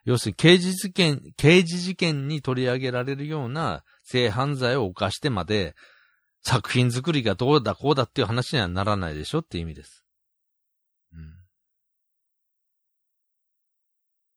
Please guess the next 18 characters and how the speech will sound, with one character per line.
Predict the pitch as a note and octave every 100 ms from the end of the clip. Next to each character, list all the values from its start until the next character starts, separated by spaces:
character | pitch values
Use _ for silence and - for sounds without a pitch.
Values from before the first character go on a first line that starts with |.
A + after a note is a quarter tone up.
| _ _ _ _ _ _ -
僕 | G#2+ A#2
も | C3 B2+ B2+
あ | B2
の、 | A#2+ A#2 - _ _ _ _
か | - B2
つ | - -
て | F2+ E2 - _ _ _ _ _ _ _ _ - E2
え | D#2+ D2 C#2+ - C#2+
ー、 |
じ | E2+ G2+
ゅ-、 | - -
あ | F#2 E2 D2
の、 | D2 - A2
ア |
ー |
ル | A#2 G#2
十 | A2 A2+
八、 | A2 G#2 _ _ - G#2 G2+